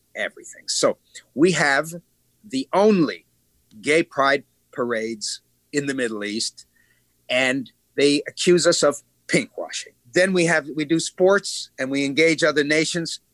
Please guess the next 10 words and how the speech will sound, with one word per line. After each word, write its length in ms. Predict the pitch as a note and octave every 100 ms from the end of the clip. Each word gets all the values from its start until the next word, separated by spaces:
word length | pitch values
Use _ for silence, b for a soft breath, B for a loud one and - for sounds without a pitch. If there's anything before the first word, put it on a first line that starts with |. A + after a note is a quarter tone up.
| -
They 100 | C#3+
call 280 | - C#3+
it 120 | D3+ D3
sport 440 | - - B2+ F#2+ -
washing. 400 | E2 - - _ -
Um, 240 | A#2 A2 -
we 120 | C#3
sent 440 | - G3 G#3+ - - _ -
a, 360 | C#3+ C#3+ C3 - _ _ _ -
a 460 | A#2 A#2+ A#2 A#2